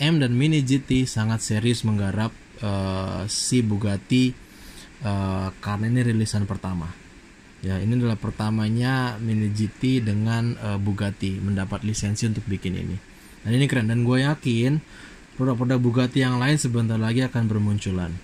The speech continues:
ya. Ya, memang yang besok itu adalah, eh, apa namanya, recolor atau, eh,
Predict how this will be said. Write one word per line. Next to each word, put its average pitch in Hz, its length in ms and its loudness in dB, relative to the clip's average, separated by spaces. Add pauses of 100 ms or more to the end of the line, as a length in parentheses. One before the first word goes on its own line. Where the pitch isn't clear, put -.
(100)
ya. 92 220 -4 (180)
Ya, 101 240 -2 (480)
memang 113 320 -2
yang 120 160 0
besok 107 320 -2
itu 127 380 -2
adalah, 110 360 -2 (120)
eh, 101 480 -4 (880)
apa 113 240 -4
namanya, 110 640 -2
recolor 117 720 -2
atau, 117 640 -4
eh, 101 600 -4